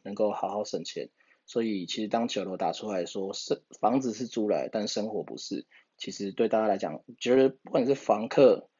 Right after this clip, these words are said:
还是就是离乡游子，都是很大的一个鼓舞。那酒楼万华公寓这一个事情呢，我自己先讲我的感觉是，我觉得大家都有错，哦，不管是房客还是房东或者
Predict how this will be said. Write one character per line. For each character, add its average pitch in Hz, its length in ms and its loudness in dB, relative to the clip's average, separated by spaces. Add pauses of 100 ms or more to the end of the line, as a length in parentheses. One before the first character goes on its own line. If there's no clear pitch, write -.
(200)
还 101 160 -4
是 107 560 0 (300)
就 123 100 -6
是 110 300 -2
离 98 200 -4
乡 123 300 2
游 101 220 2
子， - 400 -10
都 123 100 0
是 127 160 0
很 90 300 -8
大 120 160 4
的 110 100 0
一 - 20 -2
个 104 120 -4
鼓 - 340 -6
舞。 - 220 -12 (380)
那 135 280 6 (280)
酒 123 200 8
楼 131 280 10
万 156 240 6
华 135 160 6
公 143 180 6
寓 139 60 6
这 135 160 8
一 - 20 8
个 117 240 4
事 135 220 0
情 104 280 -4
呢， 104 220 -10 (380)
我 95 160 0
自 147 180 0
己 82 240 -4
先 110 240 -4
讲 82 240 2
我 82 80 -4
的 80 160 -4 (100)
感 76 200 -2
觉 - 160 -6
是， 110 180 -4
我 92 100 -2
觉 92 140 -4
得 90 260 -6 (540)
大 120 100 6
家 120 120 6
都 123 100 8
有 117 100 8
错， 107 400 4
哦， 104 120 -4
不 135 100 2
管 110 160 4
是 123 80 -2
房 107 300 0
客 113 240 2
还 - 180 -8
是 92 360 -2
房 90 280 -4
东 101 160 -2
或 113 100 -6
者 92 300 -4